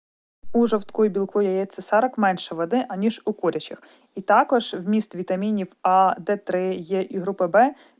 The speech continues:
перевищують курячі майже вдвічі. Вони не викликають алергію, а високий рівень лізоциму охороняє їх від зараження мікрофлорою. М'ясо цесарок належить до дієтичної делікатесної продукції.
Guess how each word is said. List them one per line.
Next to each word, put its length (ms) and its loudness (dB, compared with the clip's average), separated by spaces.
перевищують 720 2
курячі 480 0
майже 360 0
вдвічі. 640 -10
Вони 240 2
не 100 4
викликають 560 4
алергію, 560 -2
а 100 2
високий 440 -2
рівень 280 -6
лізоциму 640 -2
охороняє 560 -4
їх 340 -8
від 160 -4
зараження 420 0
мікрофлорою. 720 -4
М'ясо 300 0
цесарок 560 2
належить 360 2
до 80 -4
дієтичної 600 -2
делікатесної 600 -2
продукції. 640 -4